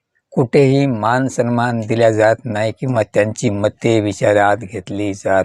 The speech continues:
नाही. यानंतर पाचवं कारण असं आहे की, सरसंघ, राष्ट्रीय स्वयंसेवक स-, संघ चे संस्थापक डॉक्टर हेडगेवार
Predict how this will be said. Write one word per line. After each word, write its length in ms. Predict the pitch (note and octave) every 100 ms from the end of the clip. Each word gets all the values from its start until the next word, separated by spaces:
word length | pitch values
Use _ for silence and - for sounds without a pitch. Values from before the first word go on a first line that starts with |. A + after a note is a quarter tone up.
| -
नाही. 240 | G#2 G2 - _ _ _ _ _ _ _ _ _ _ _ _ _ _ _ _ _ _ - - D#3
यानंतर 560 | D#3 E3+ E3 D3 D#3+ D3+ -
पाचवं 400 | A#2+ A#2 C#3+ D#3
कारण 300 | C#3+ C#3+ C#3+
असं 240 | C3 -
आहे 260 | B2 G#2+ G#2 - _ _ _ _ _ _ _ _
की, 260 | A#3 B2+ A2 - _ _ _ _ - -
सरसंघ, 600 | D#3 F3+ - D3+ D#3 C#3 - _ _ _ _ _ -
राष्ट्रीय 500 | A#2+ A2+ - E3 D#3
स्वयंसेवक 420 | - C#3+ D#3 -
स-, 540 | - - - _ _ -
संघ 380 | E3 D#3 B2+ G2+ - - _ _ _ _ _ _ _ -
चे 100 | -
संस्थापक 680 | - C3+ C3 - D#3 G#2 F#2+ _ _ _ _ _ _ C3+
डॉक्टर 300 | B2+ - C3+
हेडगेवार 680 | - A2 A#2+ D3 C#3 F#2